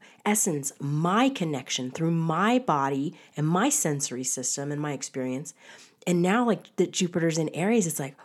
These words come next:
we gotta move that. <laughs> We gotta amplify and we gotta circulate and articulate this energy, that expression, that soul shine expression that comes from the self.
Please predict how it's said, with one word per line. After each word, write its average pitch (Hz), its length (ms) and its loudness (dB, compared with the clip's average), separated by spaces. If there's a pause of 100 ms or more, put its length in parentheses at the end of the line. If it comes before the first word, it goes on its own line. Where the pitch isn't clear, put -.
we 233 120 2
gotta 262 260 4
move 160 600 2
that. 139 500 0 (100)
<laughs> 226 80 2 (720)
We 202 80 6
gotta 233 240 2 (100)
amplify 233 760 0 (340)
and 165 80 0
we 175 80 4
gotta 160 160 0
circulate 220 920 2 (240)
and 170 100 0
articulate 175 760 0
this 165 200 0
energy, 156 560 0 (440)
that 160 180 -2
expression, 156 800 0
that 139 180 -6
soul 165 720 4 (160)
shine 160 560 -2
expression 147 720 -2
that 131 100 -6
comes 143 260 -6
from 139 220 -4
the 127 80 -4
self. - 640 -4